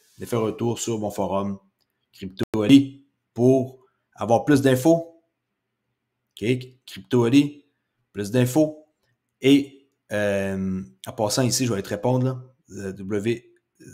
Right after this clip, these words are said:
euh, V E Z Z, là, quelqu'un qui pose une question. Peut-être qu'on pourrait la répondre, euh, maintenant. On va aller voir. Si X R P ont quarante validateurs, les autres projets ont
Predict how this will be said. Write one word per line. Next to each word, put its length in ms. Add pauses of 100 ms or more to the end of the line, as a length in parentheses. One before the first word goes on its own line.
(240)
euh, 180
V 340
E 140
Z 200
Z, 240
là, 220 (340)
quelqu'un 220
qui 80
pose 200
une 100
question. 380 (800)
Peut-être 220
qu'on 140
pourrait 200
la 100
répondre, 480
euh, 160
maintenant. 460 (400)
On 60
va 40
aller 60
voir. 320
Si 120
X 180
R 140
P 100
ont 80
quarante 360
validateurs, 760 (360)
les 140
autres 140
projets 480
ont 220